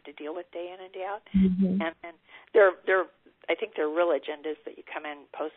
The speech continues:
Speaker 1: bail, get 'em out, and then, um, you know, and then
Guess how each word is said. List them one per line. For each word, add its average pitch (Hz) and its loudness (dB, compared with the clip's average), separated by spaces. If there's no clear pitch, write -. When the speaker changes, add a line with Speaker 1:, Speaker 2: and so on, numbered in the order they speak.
Speaker 1:
bail, 143 -8
get 143 -10
'em 143 -12
out, 135 -12
and 147 -16
then, 143 -14
um, 139 -8
you 220 -10
know, 151 -6
and 170 -2
then 160 -4